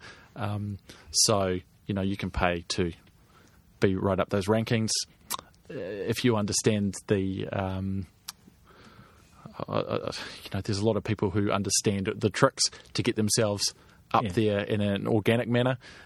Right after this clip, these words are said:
Speaker 1: Um, and I guess it's just that the, the conversation is that it's Google, uh, have some knowledge about themselves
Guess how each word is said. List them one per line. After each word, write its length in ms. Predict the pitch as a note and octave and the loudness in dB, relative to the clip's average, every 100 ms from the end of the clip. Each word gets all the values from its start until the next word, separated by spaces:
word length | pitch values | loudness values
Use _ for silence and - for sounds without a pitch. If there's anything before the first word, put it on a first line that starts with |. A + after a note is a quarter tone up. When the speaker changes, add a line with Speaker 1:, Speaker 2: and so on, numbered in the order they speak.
| - | -6
Speaker 1:
Um, 460 | G#2+ G2+ G2 G2 F#2 - - - | 0 0 0 -2 -6 -16 -18 -10
and 380 | - F#2+ F#2 F#2 - - - - - - | -4 -2 -2 -2 -6 -8 -20 -20 -18 -16
I 60 | |
guess 240 | F#2 F2+ - | -8 -6 -4
it's 140 | - | -4
just 240 | - - - | -4 -4 -2
that 160 | F2 | -2
the, 140 | - G2 | 0 -2
the 140 | G2+ | -2
conversation 600 | - G2 F#2+ F#2 F2+ - | -2 -2 0 0 0 -2
is 160 | F#2 F2 | -4 -4
that 120 | F2+ | -6
it's 180 | G2 - | -6 -6
Google, 360 | - G2+ F#2 F#2 - - - - - | -2 0 0 -2 -6 -20 -20 -20 -12
uh, 220 | G2 F#2+ F#2 | -10 -8 -8
have 300 | F#2+ F2 - - | -8 -8 -10 -12
some 360 | - F#2 F#2 - - | -6 -4 -6 -10 -4
knowledge 440 | A2+ A2+ G2+ F2+ | 2 2 2 0
about 240 | F2 G2 - | 2 2 2
themselves 500 | F#2 - G#2 F#2+ | 0 2 2 2